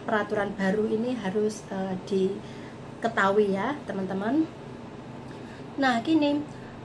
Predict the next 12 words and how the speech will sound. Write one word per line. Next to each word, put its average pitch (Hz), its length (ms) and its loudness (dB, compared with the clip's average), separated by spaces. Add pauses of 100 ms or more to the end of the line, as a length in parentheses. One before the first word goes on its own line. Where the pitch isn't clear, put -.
(160)
eh, 277 400 6
semua 277 880 6 (540)
awak 247 320 10
pesawat 220 640 4 (480)
yang 247 320 4
Cindy 233 320 0
maksud 226 320 2 (240)
kayak 214 320 6 (160)
pilot, 294 560 8
kayak 220 320 4
staf 214 340 2
pilot 285 460 6